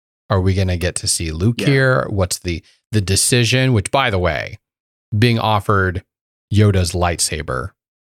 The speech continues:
Speaker 1: in the chainmail. I know that it's rep-, the chainmail is representative of Mandal-,
Speaker 2: Sure.
Speaker 1: Mando, but, and by the way, I had, I fully called it. I was like, "There's no way he's gonna take the lightsaber. He's going to take the chainmail."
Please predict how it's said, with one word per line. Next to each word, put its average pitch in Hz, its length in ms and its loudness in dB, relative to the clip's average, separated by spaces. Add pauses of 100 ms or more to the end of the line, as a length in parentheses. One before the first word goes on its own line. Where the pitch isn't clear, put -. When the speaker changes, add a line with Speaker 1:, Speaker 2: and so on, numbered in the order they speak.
(520)
Speaker 1:
in 92 120 -2
the 80 80 -2
chainmail. 80 760 -4 (380)
I 143 100 -2
know 151 120 2
that 139 140 4
it's 113 180 0
rep-, 107 160 4
the 113 120 -2 (100)
chainmail 101 380 0
is 87 60 0
representative 87 720 -2
of 80 300 -6 (640)
Mandal-, 92 380 2
Speaker 2:
Sure. 131 160 2
Speaker 1:
Mando, 98 640 2 (140)
but, 98 400 -2 (140)
and 123 180 2
by 127 140 2
the 120 60 2
way, 107 160 2
I 113 180 -2
had, 104 260 -4 (280)
I 101 120 0
fully 123 540 2
called 101 380 0
it. - 40 -2
I 82 40 -2
was 92 100 0
like, 95 160 -2
"There's 110 280 0
no 107 240 2
way 98 220 0
he's 87 160 -6
gonna 90 160 -4
take 90 140 -6
the 85 80 -4
lightsaber. 80 680 -6
He's 101 340 -6
going 107 300 0
to - 120 -8
take - 220 -14
the - 60 -20
chainmail." 67 540 -10